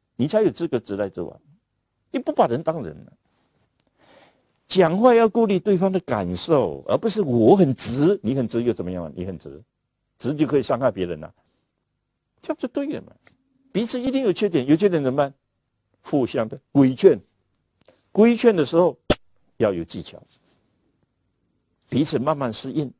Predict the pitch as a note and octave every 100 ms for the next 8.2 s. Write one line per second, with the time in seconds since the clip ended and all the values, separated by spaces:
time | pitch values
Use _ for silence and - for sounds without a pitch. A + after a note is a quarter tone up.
0 | _ E3 B3 C#4+ - B3 A3 A3 - G3
1 | B2+ C#3 - A#3 F#3 - G#3 G3+ F3 D#3+
2 | F#3+ - _ _ _ _ _ _ _ _
3 | _ _ _ _ - B3+ B3 A3 A3 A3
4 | - _ _ _ _ _ _ - F3 C#3
5 | D#3+ D#3 D#3 F3 D#3 C3 C3+ B2+ D3+ _
6 | _ - - G#2+ E2 E2 F2+ G2 _ _
7 | _ - G#3+ E3 D#3+ F3+ B2+ E3 E3 D#3
8 | D3 D3+